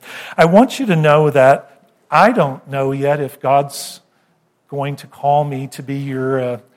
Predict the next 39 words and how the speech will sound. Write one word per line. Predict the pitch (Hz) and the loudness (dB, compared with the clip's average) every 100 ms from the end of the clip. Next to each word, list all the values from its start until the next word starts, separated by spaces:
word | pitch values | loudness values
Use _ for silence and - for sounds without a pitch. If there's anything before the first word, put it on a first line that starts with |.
| _ _ _ _ | _ _ _ _
um, | 127 123 120 123 156 | -14 -14 -14 -18 -20
senior | - 151 139 131 | -14 -10 -10 -12
pastor | - 139 147 - 131 | -8 -6 -6 -8 -12
here | 123 123 | -10 -10
at | 123 | -10
Hawkwood | - 139 139 - 127 123 | -6 -6 -6 -8 -14 -12
or | 120 | -12
not. | 123 123 _ _ _ _ _ _ _ | -12 -14 _ _ _ _ _ _ _
Um, | 127 123 123 120 120 _ _ _ _ | -12 -10 -10 -12 -20 _ _ _ _
obviously, | 156 156 156 - 147 | 0 2 -2 -4 -2
I | 131 | -2
think | 156 139 | -6 -4
that's | 135 - | -4 -4
a | |
possibility, | - 135 127 131 147 180 147 135 131 | -4 -2 -2 -4 -2 0 -2 -6 -4
or | 135 | -4
it | |
wouldn't | 135 143 135 | -4 -6 -6
have | 127 | -12
come | - 135 | -10 -10
this | 127 139 - | -8 -10 -10
far | 139 131 131 127 | -6 -4 -2 -6
in, | 127 | -12
uh, | - 127 139 | -16 -18 -18
in, | 135 131 | -18 -16
in | 131 | -14
the | 127 | -16
process. | - 135 131 - 120 120 - _ _ _ _ _ - | -12 -10 -10 -12 -16 -16 -20 _ _ _ _ _ -8
But, | 139 - - _ | -8 -8 -20 _
uh, | 160 165 | -2 0
I | 180 | 0
don't | 226 | 2
know | 226 226 | 2 2
the | 180 | 0
answer | 151 185 - 160 | -2 -4 -8 -14
to | - | -12
that | 127 131 131 139 | -4 -2 -4 -8
yet, | 135 127 123 139 | -8 -8 -8 -14
and | 127 | -14